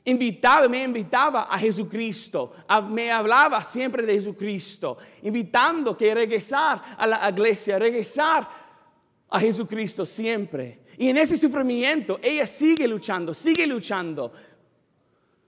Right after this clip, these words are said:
para mantener a Jesucristo el centro de su vida. Y es un gran ejemplo de mí. Por si por seis años fue afuera de la iglesia,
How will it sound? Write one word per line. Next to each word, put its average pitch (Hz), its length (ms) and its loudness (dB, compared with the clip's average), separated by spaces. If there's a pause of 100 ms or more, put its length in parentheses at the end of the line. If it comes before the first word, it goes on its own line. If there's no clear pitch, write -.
(560)
para 254 160 2
mantener 262 440 2
a - 20 2
Jesucristo 262 600 0
el 208 100 -2
centro 302 320 0
de 233 100 0
su 311 300 4
vida. 220 680 0 (960)
Y 247 100 -2
es 311 260 0
un 285 180 6
gran 302 200 4
ejemplo 262 720 -2
de 240 180 0
mí. 269 380 -2 (1400)
Por 269 140 4
si 285 160 0
por 226 160 2
seis 370 260 0
años 294 560 2
fue 302 480 -2 (1400)
afuera 311 380 0
de 269 100 4
la 254 160 4
iglesia, 254 520 0